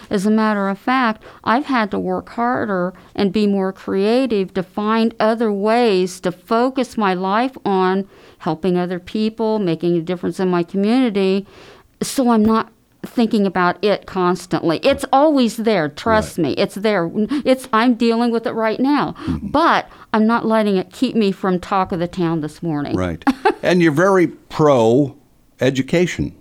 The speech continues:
Speaker 1: Absolutely.
Speaker 2: when it comes to diabetes. Because, you know, it's an
Speaker 1: Absolutely.
Speaker 2: important thing for people to know, and that's why you come to this program and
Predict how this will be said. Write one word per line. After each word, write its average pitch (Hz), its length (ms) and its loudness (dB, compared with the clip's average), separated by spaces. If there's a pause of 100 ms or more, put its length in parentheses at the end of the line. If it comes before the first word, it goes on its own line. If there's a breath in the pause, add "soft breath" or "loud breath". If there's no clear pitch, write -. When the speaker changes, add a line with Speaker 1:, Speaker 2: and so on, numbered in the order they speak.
Speaker 1:
Absolutely. 226 960 -2
Speaker 2:
when - 120 0
it - 60 -4
comes 98 220 -2
to - 80 -4
diabetes. 82 540 -2
Because, 214 300 -2
you 240 140 -2
know, - 140 0
it's - 80 -6
an 98 80 0
Speaker 1:
Absolutely. 95 60 0
Speaker 2:
important 98 420 -4
thing 95 320 -2
for - 140 -14
people 85 280 -6
to 78 100 -4
know, 82 300 -2
and 78 220 -4 (460 soft breath)
that's 90 240 -4
why 95 120 0
you 92 180 0
come 104 300 0
to 87 280 -2
this 87 200 -2
program 92 560 -2
and 80 260 -4